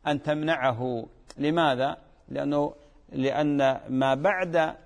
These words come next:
موضع السجود هذا حق لل-، للمارين، وليس حقا ل-، للمارين أن يمر بينك وبين محل سجودك. بارك الله فيك.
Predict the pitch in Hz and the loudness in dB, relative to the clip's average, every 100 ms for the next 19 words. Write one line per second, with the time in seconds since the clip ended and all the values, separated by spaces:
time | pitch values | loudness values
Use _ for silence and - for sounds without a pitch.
0 | - _ - 147 180 160 143 147 - 143 | -20 _ -2 2 2 2 0 -2 -2 0
1 | 147 170 180 - 127 160 165 165 165 - | 2 2 -2 -8 -4 -2 2 2 0 -8
2 | - - - 214 - 131 139 139 143 135 | -20 -10 0 0 0 -4 -2 -4 -4 -2
3 | 135 143 131 170 165 98 - _ _ _ | 2 2 2 2 0 -2 -12 _ _ _
4 | _ - 131 170 208 - 175 196 - 175 | _ 0 4 6 4 2 0 0 -2 -2
5 | 160 151 139 135 131 135 135 131 139 139 | -2 -2 0 2 2 0 0 0 2 2
6 | 147 180 180 147 147 147 170 143 165 170 | 2 -2 0 0 2 2 0 2 2 2
7 | 165 170 - 190 196 147 147 165 151 139 | 2 0 2 0 2 0 2 2 2 0
8 | 135 139 151 151 175 - _ - - - | -2 0 2 2 -2 -8 _ -20 -20 -4
9 | 143 143 165 120 117 120 113 - 127 156 | 0 4 4 2 0 0 0 -2 2 4
10 | 131 - 127 135 143 147 113 131 - - | 4 0 2 4 4 0 -4 -4 -6 -18